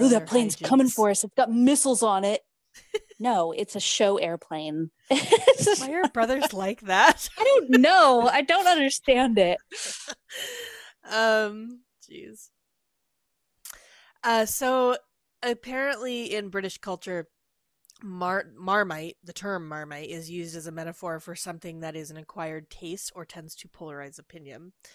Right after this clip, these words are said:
Speaker 1: Mm.
Speaker 2: Um, which I thought was kind of interesting. I've never heard that before,
Speaker 1: I haven't
Speaker 2: but, like,
Speaker 1: either.
Speaker 2: it makes sense. Um,
Speaker 1: I wonder how many, like, what the percentage is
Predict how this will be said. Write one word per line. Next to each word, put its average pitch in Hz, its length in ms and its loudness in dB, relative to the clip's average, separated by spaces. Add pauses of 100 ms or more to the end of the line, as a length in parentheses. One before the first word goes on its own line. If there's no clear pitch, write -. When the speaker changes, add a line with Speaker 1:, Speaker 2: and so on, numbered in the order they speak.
(300)
Speaker 1:
Mm. 202 320 -4
Speaker 2:
Um, 160 520 -8 (420)
which 160 400 -16 (420)
I 240 40 -20
thought 240 160 -6
was 202 100 -12
kind 214 180 -12
of 202 80 -12
interesting. 208 420 -14
I've 170 100 -12
never 202 200 -6
heard 185 280 -12
that 208 180 -8
before, 233 540 -12
Speaker 1:
I 196 40 2
haven't 180 140 0
Speaker 2:
but, 175 60 0
like, 170 80 -2
Speaker 1:
either. 165 160 0 (240)
Speaker 2:
it 180 80 -20
makes 165 240 -16
sense. 151 440 -20 (760)
Um, 175 680 -6
Speaker 1:
I 254 60 4
wonder 285 200 8 (100)
how 311 160 6
many, 254 560 4 (420)
like, 208 200 4
what 214 140 4
the - 80 -6
percentage 196 880 -2 (100)
is 147 520 -2